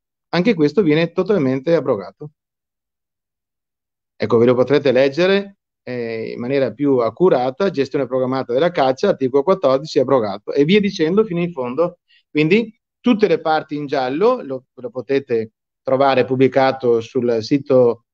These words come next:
internet, eh, dell'Associazione per la Cultura Rurale, eh, oppure sulle pagine Facebook, Twitter, Instagram o quant'altro, ovunque. Chiunque voglia questo documento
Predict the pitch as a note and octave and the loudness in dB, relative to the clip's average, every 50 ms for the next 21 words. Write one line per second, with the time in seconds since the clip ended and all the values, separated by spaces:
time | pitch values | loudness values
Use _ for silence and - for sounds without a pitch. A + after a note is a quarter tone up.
0 | _ _ - D3 D#3 D#3+ D3 D#3 B2+ A#2+ A2+ A#2+ A#2 A2+ A2+ - A#2 A2+ A2+ A2 | _ _ 0 2 2 2 2 0 -2 -2 -2 -2 -4 -4 -4 -4 -2 -2 -2 -4
1 | G#2 G#2 A#2 A#2 A#2 A2+ A2 - C3+ A#2+ C3+ A#2 - - D3+ C#3 C3+ A#2+ G#2 - | -4 -2 -2 -2 -2 -2 -4 -4 -4 -2 -2 -2 2 2 2 2 2 0 -2 -2
2 | A#2 B2 A#2+ - B2+ A2+ - C3+ A#2 A#2+ C#3 E3+ F3 E3+ F#3 G#3+ A#3 B3 C4+ C4+ | -4 -2 -2 -4 -4 -2 0 0 2 2 4 4 4 4 4 2 2 2 0 0
3 | C4 - _ _ _ _ _ _ _ _ _ _ _ _ _ - C#3 C#3 C3+ C3+ | -4 -10 _ _ _ _ _ _ _ _ _ _ _ _ _ -2 0 2 2 2
4 | C3 B2 A#2+ A#2 A#2 A#2 A2 C3+ C#3 C3+ B2+ A#2 - C3+ B2 A#2+ - C3+ B2 A#2+ | 2 2 2 2 0 0 0 2 2 2 2 2 0 -2 -2 0 0 0 -2 -2
5 | A2+ B2 B2 B2 A#2 A2+ A2 A2 A2 - B2 B2 C#3+ D3+ D#3+ G#3 G#3 - - - | -2 -4 -4 -4 -4 -4 -4 -4 0 2 2 2 2 2 0 -2 -4 -4 -4 -4
6 | B2+ C#3 C#3 _ - F3+ F#3 C#3+ A#2 C3 B2+ - F3 E3 D#3+ C3+ A2+ A2 C3+ D3 | -4 -4 -4 _ -2 -2 0 0 -2 -4 -4 -2 -2 -2 0 -2 -2 -2 -4 -4
7 | - A2+ G#2 A2+ - A3+ A#3+ F3 G#3 G#3 E3 - - - - A3 A#3 A3 F3+ - | -4 -6 -6 -2 0 0 2 2 2 0 0 0 -4 -4 0 2 2 2 2 0
8 | - - - - _ _ _ _ _ C#3 E3+ F#3 F3+ D#3 C3 - D#3 D3+ D#3 D#3 | 0 -2 -4 -4 _ _ _ _ _ 0 2 2 2 2 0 0 -2 -4 -4 -4
9 | C#3 C#3+ C#3 - G#3 F3+ D#3 D#3+ F3 F3 F3 A3+ A#3+ B3 A#3 - _ | -4 -4 -2 -2 0 0 0 0 -2 0 2 2 2 2 0 -6 _